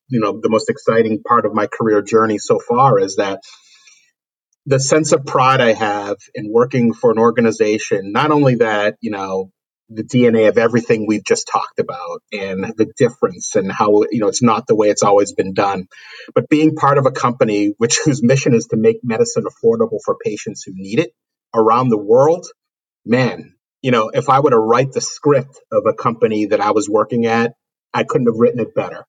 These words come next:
And so, you know, that's something that, you know, we also really just need to get the message out again to the right people, to the right audiences that are excited about a mission like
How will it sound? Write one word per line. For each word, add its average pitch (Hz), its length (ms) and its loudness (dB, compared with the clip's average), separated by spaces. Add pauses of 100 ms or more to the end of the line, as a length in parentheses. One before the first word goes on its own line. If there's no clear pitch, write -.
(560)
And 123 160 2
so, 117 520 4
you 131 80 -2
know, 113 280 2 (180)
that's - 600 -2
something 127 460 0
that, 110 360 -2
you 120 100 -8
know, 104 300 -6
we 117 100 2
also 120 420 2
really 117 500 0
just - 200 -4
need 117 160 0
to 120 100 0
get 117 200 0
the 120 80 4
message 123 400 0
out 107 240 -2 (140)
again 110 440 0
to 120 80 -2
the 113 120 2
right 113 260 -2
people, 120 460 2
to 113 80 -4
the 104 80 -2
right 110 200 0
audiences 110 760 -2 (680)
that 127 120 4
are 143 80 4
excited 170 400 0
about 101 220 -2
a 95 60 -4
mission 98 340 -10
like 90 180 -18